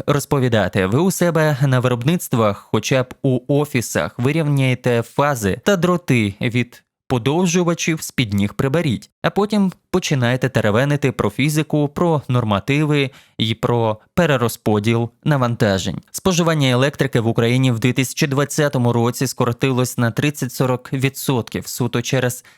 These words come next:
закриття виробництв та згортання бізнесу. Навіть офіційно, реально набагато більше. З України виїхало мінімум десять відсотків населення, що також призводить до зменшення споживання електрики.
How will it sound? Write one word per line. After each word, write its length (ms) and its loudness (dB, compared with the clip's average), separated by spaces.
закриття 680 -2
виробництв 840 -2
та 380 -2
згортання 760 0
бізнесу. 720 -2
Навіть 340 0
офіційно, 680 -2
реально 440 0
набагато 460 0
більше. 500 -2
З 120 -2
України 480 2
виїхало 540 0
мінімум 480 2
десять 460 -2
відсотків 600 -2
населення, 600 -2
що 200 -2
також 480 -2
призводить 720 0
до 140 2
зменшення 580 0
споживання 680 0
електрики. 680 0